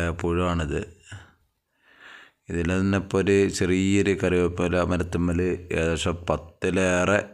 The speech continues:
പുഴുക്കളാണ് ഞാൻ കണ്ടത്. അപ്പൊ ഒരു രണ്ട് ദിവസം ഇവര് ഇരുന്ന് മെനക്കെട്ട് കഴിഞ്ഞാൽ ഈ ഒരു ചെറിയ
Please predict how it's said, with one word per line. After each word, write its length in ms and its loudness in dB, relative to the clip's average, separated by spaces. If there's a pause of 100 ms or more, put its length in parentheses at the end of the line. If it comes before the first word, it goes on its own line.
(320)
പുഴുക്കളാണ് 480 2
ഞാൻ 160 0
കണ്ടത്. 360 -2 (1600)
അപ്പൊ 140 -2
ഒരു 220 0
രണ്ട് 460 2
ദിവസം 400 2
ഇവര് 240 4
ഇരുന്ന് 380 2
മെനക്കെട്ട് 540 0
കഴിഞ്ഞാൽ 640 -2 (520)
ഈ 140 -4
ഒരു 160 -2 (840)
ചെറിയ 640 -2